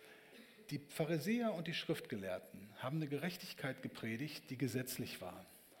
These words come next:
Und mit dieser gesetzlichen Gerechtigkeit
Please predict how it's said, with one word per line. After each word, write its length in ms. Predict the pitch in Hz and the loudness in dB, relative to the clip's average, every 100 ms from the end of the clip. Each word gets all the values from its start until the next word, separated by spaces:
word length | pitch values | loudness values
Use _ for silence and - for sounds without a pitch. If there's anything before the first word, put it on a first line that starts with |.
| - | 0
Und 100 | 139 | 4
mit 160 | 151 | 6
dieser 200 | 185 180 | 8 8
gesetzlichen 840 | 151 151 196 214 - 202 - 190 190 - - - - | 8 6 6 4 2 2 4 4 4 -2 -10 -12 -2
Gerechtigkeit 960 | 151 147 - - - - 87 120 - | 2 2 0 -2 -4 -2 -2 -2 -6